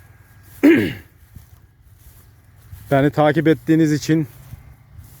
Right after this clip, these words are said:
izlediğiniz için teşekkür ederim.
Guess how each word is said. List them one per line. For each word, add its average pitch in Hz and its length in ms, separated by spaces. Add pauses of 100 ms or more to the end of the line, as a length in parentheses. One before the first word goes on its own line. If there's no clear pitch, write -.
(1600)
izlediğiniz 151 600
için 156 240
teşekkür 151 420
ederim. 156 420